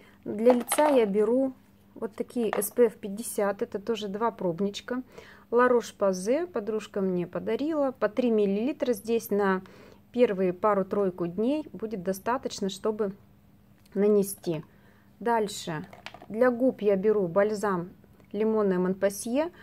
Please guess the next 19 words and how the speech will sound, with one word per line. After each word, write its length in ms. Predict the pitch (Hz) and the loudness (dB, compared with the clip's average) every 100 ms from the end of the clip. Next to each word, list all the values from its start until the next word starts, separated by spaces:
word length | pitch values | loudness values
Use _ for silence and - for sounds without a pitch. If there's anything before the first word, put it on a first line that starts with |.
| - - - | -20 -20 -8
Мне 220 | 214 240 | -2 0
кажется, 320 | 233 220 - | 0 -2 0
он 140 | 220 214 | 0 0
уже 180 | 202 208 | 0 -4
тут 240 | - 190 | -6 -6
заканчивается. 540 | 208 262 349 - 202 | -4 -2 -4 -4 -2
Возможно, 360 | 190 202 262 240 | 0 0 0 2
еще 220 | 202 247 | 2 2
возьму 280 | 226 208 220 | 2 0 0
такой 340 | 202 196 233 | -2 2 4
же 100 | 202 | 4
вишневый. 640 | 208 202 - 233 226 185 170 | 2 0 -2 0 2 2 0
У 40 | |
меня 240 | 165 170 160 | -2 -4 -4
еще 220 | 156 180 | -6 -6
есть 200 | 170 - | -6 -8
с 60 | 180 | -8
вишневым 500 | 196 - 185 170 170 | -6 -2 0 0 -4
ароматом. 540 | 170 175 277 311 | -4 -4 -4 -4